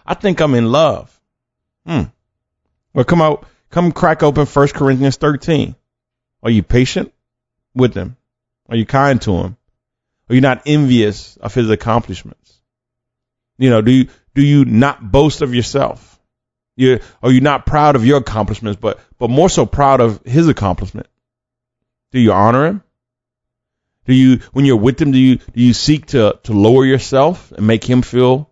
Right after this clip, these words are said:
bigger? 'Cause love is not self-seeking. Um, are you,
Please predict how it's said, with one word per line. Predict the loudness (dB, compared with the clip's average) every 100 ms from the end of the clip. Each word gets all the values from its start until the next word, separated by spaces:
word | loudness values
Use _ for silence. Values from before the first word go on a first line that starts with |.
| _ -4
bigger? | -2 -2 -6 _ _
'Cause | -8 -8 -4
love | -2 0
is | -2
not | -4 -6
self-seeking. | -2 -2 -2 -6 -6 -6 -12 _ _ _ _ _ _ _ -2
Um, | 0 2 2 -2 -2
are | 0
you, | 2